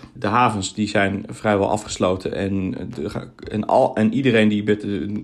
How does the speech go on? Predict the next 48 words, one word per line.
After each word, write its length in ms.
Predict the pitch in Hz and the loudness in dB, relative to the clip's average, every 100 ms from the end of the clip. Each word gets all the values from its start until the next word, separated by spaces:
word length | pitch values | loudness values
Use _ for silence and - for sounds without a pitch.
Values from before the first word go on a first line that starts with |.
| - | -10
het 120 | 107 | -4
vliegtuig 320 | 131 123 107 | -2 0 -2
binnenkomt, 480 | 107 120 113 101 95 | 0 0 0 0 0
moet 260 | 113 107 - | -2 -2 2
twee 220 | 127 120 | 2 4
weken 340 | 110 107 117 | 4 2 0
in 120 | 107 101 | 0 0
een 140 | 101 | 2
door 140 | 104 | 2
de 60 | 101 | 2
overheid 420 | 104 117 110 101 | 2 0 -2 -2
aangewezen 640 | - 110 117 104 98 - | 0 0 0 0 0 -2
hotel. 580 | 92 92 - 131 98 98 - | -2 0 4 4 4 0 -8
En 120 | 117 | -2
dan 100 | 110 | 2
mag 160 | 110 107 | 2 4
je 60 | |
niet 180 | 117 127 | 4 6
uit. 300 | 123 120 - - _ - - - - | 6 4 -2 -16 _ -20 -20 -20 -16
En 120 | - | -10
dan 80 | - | -6
word 120 | 101 | -4
je 80 | 110 | -2
drie 180 | 110 123 | 2 2
keer 120 | 117 | 2
getest. 580 | 123 - 123 - - - _ _ _ _ | -2 2 2 2 -6 -18 _ _ _ _
En, 320 | - 110 104 104 101 98 | -2 0 2 0 0 -2
eh, 60 | 98 | -4
voor 120 | 110 | -4
de 80 | 101 | -4
rest 180 | 110 | -4
zit 120 | 117 110 | -4 -6
je 80 | |
dus 80 | 104 | -4
twee 220 | - 113 | 0 4
weken 260 | 104 101 117 | 4 2 -2
vast 220 | 113 - | -8 -8
op 80 | - | -10
een 100 | - | -4
kamer. 460 | 127 123 101 98 113 _ _ _ _ | 2 2 2 0 -4 _ _ _ _
Dat 160 | - 92 | -8 0
heet 160 | 104 | 0
dan 340 | 92 95 76 95 | 0 -2 0 2
managed 460 | 113 107 - 101 | 4 4 2 0
isolation. 560 | 98 101 110 120 - 98 | 2 4 4 4 2 -2
En 220 | 90 95 | 0 2
managed 380 | 113 113 107 110 | 2 2 2 0
isolation 600 | 104 104 113 113 113 110 | 2 2 2 2 -2 -2